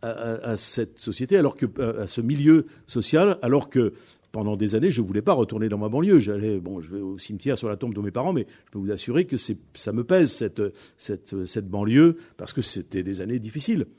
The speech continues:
Mais aujourd'hui, j'y reviendrai presque avec plaisir en disant, c'est quand même de là, c'est ce terreau qui, qui t'a permis de faire quelque chose de ta vie. Et je pense que c'est vrai partout, euh, et qu'on doit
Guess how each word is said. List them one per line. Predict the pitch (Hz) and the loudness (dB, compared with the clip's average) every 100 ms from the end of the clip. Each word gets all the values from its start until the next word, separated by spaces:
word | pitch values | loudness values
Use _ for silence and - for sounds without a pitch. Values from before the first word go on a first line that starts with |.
| _ _ - | _ _ -4
Mais | 120 135 - _ _ _ _ | -2 -2 -4 _ _ _ _
aujourd'hui, | 123 110 123 196 | -2 0 2 0
j'y | 127 131 | 0 0
reviendrai | 113 120 110 117 | 0 -2 -2 -2
presque | 156 143 | -2 0
avec | 127 113 113 | 0 -2 -2
plaisir | 117 127 185 | -2 0 -2
en | 135 | -2
disant, | 120 160 | -2 -4
c'est | - 117 | -4 -6
quand | 110 | -4
même | 120 165 185 - _ _ - | 0 0 -2 -8 _ _ 0
de | 117 | 4
là, | 120 123 185 - _ | 6 6 2 -4 _
c'est | - 123 | -6 -6
ce | - - | -4 -4
terreau | 120 156 135 156 226 - _ _ _ _ _ _ _ _ _ _ _ _ _ _ _ _ | 6 6 8 6 4 -4 _ _ _ _ _ _ _ _ _ _ _ _ _ _ _ _
qui, | - 151 - _ | -14 -14 -14 _
qui | - | -8
t'a | 113 104 | -4 -4
permis | 101 123 | -2 -2
de | 185 | 0
faire | 143 | -2
quelque | 127 101 | -2 -6
chose | 107 131 | -4 -2
de | 127 | 0
ta | - 117 | 2 0
vie. | 98 - - | -2 -8 -14
Et | 90 | -14
je | 82 | -8
pense | - 160 - | -2 0 0
que | 123 | -2
c'est | - 113 | 0 0
vrai | 113 131 | 0 0
partout, | 120 - 143 190 202 - _ - | -2 -2 0 0 -2 -10 _ -6
euh, | 113 104 104 98 101 98 101 | -2 0 0 -2 -2 -4 -6
et | 104 | -6
qu'on | 120 | -2
doit | 104 151 190 190 - | 4 6 6 2 -10